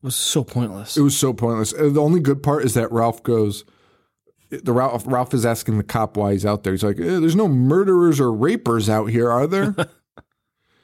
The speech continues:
Speaker 2: He used the word raper.
Speaker 1: Uh, but, like, why is the cop, cop there?
Speaker 2: Oh, I don't know.
Speaker 1: Because the, because then he's like, "Well, our two friends went off. Did you see 'em?" The cop's like, "Nope."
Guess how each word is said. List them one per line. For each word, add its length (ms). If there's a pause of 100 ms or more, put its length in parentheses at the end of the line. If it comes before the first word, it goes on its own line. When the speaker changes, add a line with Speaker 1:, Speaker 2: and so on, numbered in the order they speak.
(240)
Speaker 2:
He 140
used 160
the 60
word 220
raper. 520 (220)
Speaker 1:
Uh, 80
but, 220
like, 120
why 240
is 240
the 80
cop, 260 (280)
cop 220
there? 260 (160)
Speaker 2:
Oh, 80
I 100
don't 140
know. 160 (120)
Speaker 1:
Because 260
the, 180
because 260
then 160
he's 140
like, 260
"Well, 480 (560)
our 80
two 140
friends 500
went 200
off. 260
Did 160
you 40
see 220
'em?" 200
The 60
cop's 160
like, 120
"Nope." 320